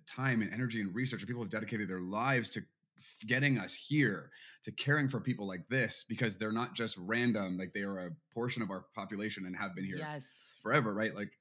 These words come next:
Speaker 1: to take that away from them, to demonize this stuff, t-, like, it's just villain energy. You're like, "What is, this is crazy." So, like, I've moved so fast and done so much work, both internally and then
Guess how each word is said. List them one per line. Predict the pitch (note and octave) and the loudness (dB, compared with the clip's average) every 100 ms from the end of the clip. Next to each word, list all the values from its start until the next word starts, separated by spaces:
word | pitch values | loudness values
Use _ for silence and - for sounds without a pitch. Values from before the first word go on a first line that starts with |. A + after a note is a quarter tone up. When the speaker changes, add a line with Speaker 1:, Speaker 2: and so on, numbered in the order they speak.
| _ _ _ _ _ _ _ - | _ _ _ _ _ _ _ -8
Speaker 1:
to | B2+ | -4
take | G#2 E3 E3+ | 2 2 4
that | E3+ | 4
away | G2+ F2+ C3+ | 4 4 4
from | D#3+ F#3+ F#3 | 6 4 4
them, | F#3+ G3 | 6 6
to | - F#2 | 4 -2
demonize | E2+ C3 D#3 F3 E3+ E3 | 0 4 6 6 6 6
this | D#3 E3+ | 4 4
stuff, | - D#3+ D#3 D3 - | 4 4 4 2 -4
t-, | - | -2
like, | A2+ G2+ | -2 -4
it's | D2+ C3 C3 | -4 -2 0
just | - F3 F3 - - | 0 2 4 2 -2
villain | A2 B2+ E3 D#3+ C3 | 0 4 6 6 6
energy. | B2+ D#3 C3+ G2+ F2 | 8 8 6 4 -2
You're | E2 A2+ | -2 0
like, | A2 G2 | 0 -2
"What | - A#2+ D#3 G#3+ C3 | -8 0 4 4 4
is, | B2+ - - | 4 2 0
this | E3 C3+ | 2 2
is | A#2 | 0
crazy." | - C#3 E3+ C3 G#2+ | -2 2 4 4 2
So, | - A2+ G#2+ - - - - - - - | 2 2 2 -4 -12 -16 -14 -16 -10 4
like, | C3 C3 | 4 8
I've | C#3+ E3 C#3 - - _ _ _ - - | 6 6 2 -6 -20 _ _ _ -16 2
moved | C#3+ D3 C3 | 6 6 6
so | - C#3 D3 | 6 6 4
fast | - A2 D2+ - - | 2 2 2 -2 0
and | A2 G#2 | 0 2
done | A2 | 0
so | G2+ - C3 | 0 0 2
much | C3 - | 0 0
work, | G2 G#2 F2+ - G#2+ | -4 -2 -2 -6 -10
both | G#2+ | -4
internally | A2 A2+ A#2 G#2+ G2+ G2 | 0 2 2 2 2 2
and | A2 | 2
then | G#2 G2+ F#2+ | 4 2 2